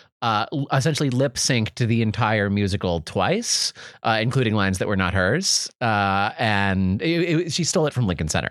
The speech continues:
by the way. This is not, like, released on any video. She went to Lincoln Center. She got the pro shot from the Lincoln Center Library. It's just now in her possession forever.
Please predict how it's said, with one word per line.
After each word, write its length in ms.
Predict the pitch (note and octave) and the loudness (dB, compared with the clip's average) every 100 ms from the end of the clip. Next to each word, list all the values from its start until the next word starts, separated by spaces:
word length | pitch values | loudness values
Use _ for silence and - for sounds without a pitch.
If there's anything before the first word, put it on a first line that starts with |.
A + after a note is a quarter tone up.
| - | -2
by 120 | E2+ | 0
the 60 | F2+ | 0
way. 60 | |
This 220 | A2 C3+ | 2 0
is 100 | A#2+ | 2
not, 260 | G#2+ F#2 D#2+ | 2 0 0
like, 160 | F2 E2 | -2 0
released 420 | E2+ E2+ D2+ - | 0 0 -2 -2
on 160 | F2 E2 | -2 0
any 220 | D2+ D2 | -2 -2
video. 360 | E2 B1+ G#1 - - - | -2 -4 -4 -8 -14 -16
She 140 | - C#3 | -4 0
went 160 | C#3+ | 0
to 80 | C#3+ | 0
Lincoln 260 | C3 A#2 A2+ | 0 0 0
Center. 240 | A#2+ G2 | 0 0
She 140 | - A2 | 0 0
got 240 | G2 - | 0 0
the 40 | |
pro 220 | F#2 G2+ E2 | -2 -2 0
shot 320 | G#2 E2+ - | 0 0 -2
from 200 | G2 F2 | -2 0
the 80 | D#2+ | -2
Lincoln 200 | D#2+ F2 | -2 -2
Center 240 | F2+ D#2+ | -2 0
Library. 540 | D#2 D2 E2 D2+ C#2 - - - _ - C5+ | -2 0 -2 -2 -4 -8 -18 -20 _ -12 -10
It's 340 | G#4 E3 C#3 - | -8 -2 0 0
just 220 | C3 - | 0 2
now 240 | G#2+ F2+ | 2 2
in 100 | E2+ | 0
her 160 | F2 F#2 | 0 -2
possession 420 | G2 F#2 D#2 G2 | 0 -2 -2 -4
forever. 440 | - D2+ A1+ B1+ | -4 -4 -2 -6